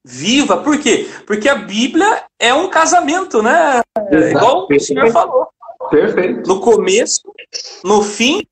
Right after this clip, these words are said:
Speaker 1: e detalhe, né, padre? No meio tem o livro do Cântico dos Cânticos, né?
Speaker 2: <laughs> Nem fala.
Speaker 1: Que
Speaker 2: Da
Speaker 1: fala do
Speaker 2: amada.
Speaker 1: amado, da amada.
Speaker 2: <laughs>
Speaker 1: Então, é um livro que vai mostrando essa esponsalidade, né?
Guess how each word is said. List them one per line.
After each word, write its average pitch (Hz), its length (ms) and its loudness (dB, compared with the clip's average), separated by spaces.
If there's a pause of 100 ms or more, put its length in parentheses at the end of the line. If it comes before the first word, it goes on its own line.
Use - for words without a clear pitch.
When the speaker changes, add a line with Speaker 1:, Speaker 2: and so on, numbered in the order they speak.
Speaker 1:
e 196 80 -8
detalhe, 247 400 2
né, 240 140 0
padre? 180 440 0
No 233 240 0
meio 262 680 2
tem 247 180 2
o 214 80 2
livro 233 240 0
do 233 80 -4
Cântico 233 340 0
dos 233 160 0
Cânticos, 196 440 0
né? 208 200 -2
Speaker 2:
<laughs> 180 960 0
Nem 180 280 2
fala. 156 340 2 (260)
Speaker 1:
Que 214 80 -6
Speaker 2:
Da 160 240 0
Speaker 1:
fala 208 280 4
do - 80 2
Speaker 2:
amada. - 180 4
Speaker 1:
amado, 180 580 0
da 170 140 0
amada. 165 640 0 (640)
Speaker 2:
<laughs> 175 440 0
Speaker 1:
Então, 180 1080 0 (320)
é 196 100 2
um 214 180 4
livro 226 460 0
que 214 160 -4
vai 208 180 2
mostrando 214 840 0
essa 185 360 2
esponsalidade, 160 1040 0
né? 160 240 -2